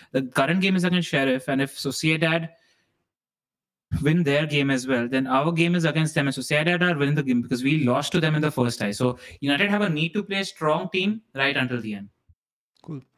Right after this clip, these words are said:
Speaker 2: I think we should switch to Zoom. The audio is getting quite patchy. It's quite early in
Speaker 1: Cool.
Speaker 2: the stream still. We are just going to switch
Speaker 1: All
Speaker 2: it
Speaker 1: right.
Speaker 2: and we'll be back in a second, guys.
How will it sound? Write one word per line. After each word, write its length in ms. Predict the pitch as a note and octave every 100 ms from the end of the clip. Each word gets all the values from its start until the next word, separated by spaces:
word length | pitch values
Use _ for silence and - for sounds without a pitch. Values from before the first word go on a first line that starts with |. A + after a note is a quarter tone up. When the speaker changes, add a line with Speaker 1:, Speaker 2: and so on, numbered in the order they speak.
| -
Speaker 2:
I 100 | D#3+
think 200 | E3 A#3
we 100 | B3
should 220 | G3+ F3
switch 240 | F3 E3+ -
to 140 | D#3+
Zoom. 240 | C#3 C#3 B2+
The 100 | -
audio 300 | C3 B2+ C#3+
is 100 | D3+
getting 280 | C#3+ C3 C#3
quite 280 | C3 B2 A#2+
patchy. 380 | A2+ A2 A2+ A2 _ _
It's 140 | C3 -
quite 220 | C3 A#2+
early 220 | A#2+ B2+
in 80 | C3+
Speaker 1:
Cool. 60 |
Speaker 2:
the 80 | C3
stream 320 | A#2+ - C3
still. 240 | C3 C3 D#3+ _ _ _
We 100 | D#3
are 40 |
just 200 | D#3 G#3
going 140 | G#3+ A3
to 80 | G#3+
switch 160 | F#3
Speaker 1:
All 60 | -
Speaker 2:
it 80 | G3+
Speaker 1:
right. 40 |
Speaker 2:
and 100 | F#3+
we'll 120 | F3
be 140 | E3+ F3
back 340 | C#3 D3+ D#3
in 80 | D3+
a 80 | C#3+
second, 340 | C3+ A#2+ B2
guys. 300 | G2+ F#2+ -